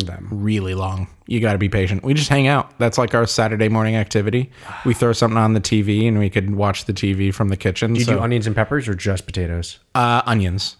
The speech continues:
Speaker 2: We also
Speaker 1: Onions?
Speaker 2: dice some onions, um, fry 'em up a little bit.
Speaker 1: W-, when do you put them in?
Speaker 2: Uh, that is a good question.
Speaker 1: 'Cause I'm trying to dial in. You know what I do?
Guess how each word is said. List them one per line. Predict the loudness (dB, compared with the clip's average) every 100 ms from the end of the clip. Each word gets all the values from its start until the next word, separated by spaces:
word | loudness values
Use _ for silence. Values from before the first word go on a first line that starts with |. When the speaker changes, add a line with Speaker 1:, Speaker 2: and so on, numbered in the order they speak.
| -2
Speaker 2:
We | 2
also | 4 2
Speaker 1:
Onions? | 2
Speaker 2:
dice | 2 0 2
some | 2
onions, | 2 2 0 -2 -4 -4
um, | -2 0 0 -2 -4 -8 -2
fry | 0
'em | 2 2
up | 0
a |
little | 0 2 2
bit. | 0 -2 -14 -8
Speaker 1:
W-, | -6 -4
when | 0 2 4
do | 2
you |
put | 0 -2
them | 0
in? | -2 -2 -10 -2
Speaker 2:
Uh, | 0 2 2 2 2 2 0 0 0 0 0 -2 -2 0 -2 -4 -10 _ _ _ _ _ _ _ _ _ _ _ _ _ _ _ -2
that | 0
is | -2
a | -8 _
good | -2 2 4 2 0 -6
question. | -8 -4 -2
Speaker 1:
'Cause | 0
I'm | 0
trying | 2 2 2
to |
dial | 2 2 0
in. | 0 -4 -8 -6
You | 0
know | 2
what | 2
I | 0
do? | 2 -2